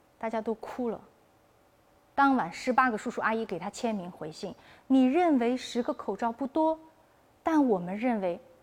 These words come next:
它比金子还珍贵。”一线工作人员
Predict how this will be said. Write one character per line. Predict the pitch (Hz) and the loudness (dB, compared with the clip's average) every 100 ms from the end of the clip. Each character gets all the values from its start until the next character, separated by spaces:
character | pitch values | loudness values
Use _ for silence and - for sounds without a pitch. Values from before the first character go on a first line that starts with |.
| - | -12
它 | 269 | -10
比 | - 185 - | -8 -10 0
金 | 330 339 | 4 4
子 | 320 175 | 2 -2
还 | - 175 | -10 -12
珍 | - 226 208 | -4 -2 -2
贵。” | 226 196 - - - _ - _ _ - _ - _ _ _ | -2 -4 -8 -20 -20 _ -20 _ _ -20 _ -20 _ _ _
一 | 294 | 0
线 | 277 269 | 4 4
工 | 277 | 4
作 | 262 | 4
人 | 233 226 | 2 2
员 | 220 196 | 2 0